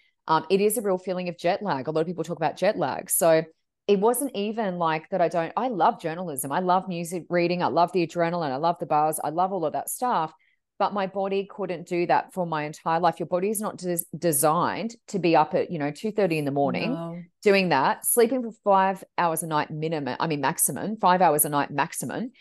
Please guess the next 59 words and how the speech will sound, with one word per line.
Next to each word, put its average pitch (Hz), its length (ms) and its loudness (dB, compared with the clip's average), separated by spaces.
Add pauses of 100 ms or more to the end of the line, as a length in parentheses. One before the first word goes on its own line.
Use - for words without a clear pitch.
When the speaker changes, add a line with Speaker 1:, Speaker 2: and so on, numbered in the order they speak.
(260)
Speaker 1:
Um, 165 440 4
so 190 180 2
I'd 180 160 4
get, 175 180 0
you 180 80 -6
know, 156 120 -4
three 196 260 -2
hours 180 220 2
in 170 60 -8
the 151 80 -4
afternoon, 170 600 -2
five 185 280 0
hours 143 260 2
at 107 80 -10
night. 156 360 -4
I 185 100 -4
never 185 240 -2
had 202 120 -4
eight 156 160 0
hours 143 300 -6
straight, 151 420 -2
never 165 520 0 (400)
in 170 100 -2
a 147 60 -4
row 143 400 2 (120)
during 170 260 -2
that 156 140 -2
whole 147 540 2
period. 127 460 -4 (500)
And 160 440 0
Speaker 2:
Okay. - 140 -12
Speaker 1:
I 170 100 2
had 180 160 -2
a 170 40 -8
download 196 460 -2
around 160 300 -4
the 156 140 -8
age 170 240 0
I 214 40 -2
was 190 140 -2
gonna 165 160 -6
pass. 185 640 0
I 156 80 -4
knew 165 180 -2
it 180 40 0
was 180 120 -2
the - 60 -2
truth. 233 460 2 (160)
And 156 260 -2
Spirit 175 280 2
was 170 120 0
saying 165 260 -2
to - 120 -12
me, 151 300 -4
"You 170 180 -2
need 156 280 0
to," 151 180 -4
very 226 200 4
clearly, 175 520 0